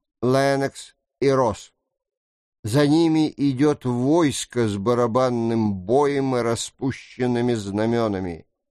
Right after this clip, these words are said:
Малкольм. Итак, друзья, мы можем утешаться, что близок час, когда под мирной кровлей начнём мы жизнь,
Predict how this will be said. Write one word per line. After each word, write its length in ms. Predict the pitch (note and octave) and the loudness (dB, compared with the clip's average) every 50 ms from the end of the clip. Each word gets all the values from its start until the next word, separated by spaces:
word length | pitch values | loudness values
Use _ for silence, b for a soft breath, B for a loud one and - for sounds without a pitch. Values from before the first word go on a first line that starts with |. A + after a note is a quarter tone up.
| _ _ _ _ _ _ _ _ _ | _ _ _ _ _ _ _ _ _
Малкольм. 1040 | - F2 G2+ A2 B2 B2+ B2+ B2 B2 - - - B2 A#2 A#2 A2+ A2 G#2+ G#2 F#2 E2+ - _ _ _ _ _ _ _ _ _ _ _ _ _ _ _ - | -6 -2 0 0 2 2 0 -2 -4 -6 -6 -4 -2 -2 0 -2 -2 -2 -4 -6 -8 -12 _ _ _ _ _ _ _ _ _ _ _ _ _ _ _ -2
Итак, 440 | C3 C3+ - D#3 F3+ F#3+ E3 C#3 | -2 0 2 4 2 2 2 2
друзья, 580 | B2 D3+ D#3+ E3 C#3+ B2+ D#3 F#3 F#3 E3+ B2+ - - _ _ _ _ _ _ _ _ _ _ _ _ _ _ _ _ _ _ _ _ _ | 0 2 2 2 4 4 4 4 2 2 0 -4 -10 _ _ _ _ _ _ _ _ _ _ _ _ _ _ _ _ _ _ _ _ _
мы 260 | - A2+ D3+ F#3 G3+ | -2 0 2 2 2
можем 440 | F#3 F#3+ A3 A3+ A3 F#3 G#3 G#3+ G#3 | 2 2 2 2 2 0 0 0 0
утешаться, 840 | G#3 F#3 - G#3 F#3 - G#3 G#3 A3 A3 - - - F#3+ D#3 A#2+ F#2+ - _ _ _ _ _ _ _ _ _ _ _ _ _ _ | -2 0 0 -2 0 2 2 0 0 0 -2 -6 -4 -2 -2 -2 -4 -6 _ _ _ _ _ _ _ _ _ _ _ _ _ _
что 300 | - - - G3 F#3+ F#3 | -10 -4 0 2 2 2
близок 760 | D#3+ F#3 F#3+ F3 F#3 G#3+ A3+ A#3 A#3 A3 G3 A3 G3+ - - | 2 0 0 0 0 0 0 0 0 2 2 0 0 -2 -6
час, 640 | - - - F#3+ F#3+ F#3+ F3 D3 B2+ - - - _ _ _ _ _ _ _ _ | -8 -2 0 2 2 4 2 0 -2 -4 -10 -14 _ _ _ _ _ _ _ _
когда 580 | C#3+ D3 C3+ C3 C3 A#2+ D3 D#3 D#3+ D#3+ D#3+ | 0 0 0 0 0 2 2 2 4 2 0
под 240 | C#3+ - D#3 D#3 D3 | 0 -2 -2 -2 0
мирной 540 | C3+ C3 D3+ E3 E3+ E3 D3+ D3+ D#3+ E3 D3+ | 2 2 2 4 2 2 0 0 0 -2 -2
кровлей 880 | - - B2 C3+ D3+ E3+ F#3+ F#3+ F#3+ F3 F3+ F3+ F#3 F#3 E3+ C3 - _ _ _ _ _ | -4 -4 0 2 2 4 4 2 0 -2 -2 0 0 0 0 -4 -8 _ _ _ _ _
начнём 720 | - B2+ D#3 E3 D#3 D3 - - C3+ C3+ D3 E3 F#3 F#3 F3 | 0 2 2 2 2 0 -4 -6 -2 0 2 2 2 2 0
мы 340 | E3+ E3 D#3+ D#3+ D3+ C#3+ C3+ | 0 0 0 0 2 0 0
жизнь, 880 | A#2+ A2 A#2 D3 F3+ G#3 A3 G#3+ G3+ F3+ C#3+ C3 C#3 C3+ A2+ F2 - | -2 -2 0 2 2 2 2 0 0 -2 -2 0 0 0 0 -2 -4